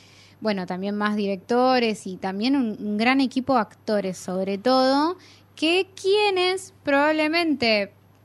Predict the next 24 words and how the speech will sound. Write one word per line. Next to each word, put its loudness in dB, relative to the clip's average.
consuman 2
más 2
cine 0
argentino 2
o 2
vean 4
más 2
cine 2
y 0
series 0
argentinas -2
u -2
otros 0
formatos 0
como -6
series -2
web, 2
eh, 2
series -2
por -2
YouTube 0
y -4
demás -2
contenidos, 0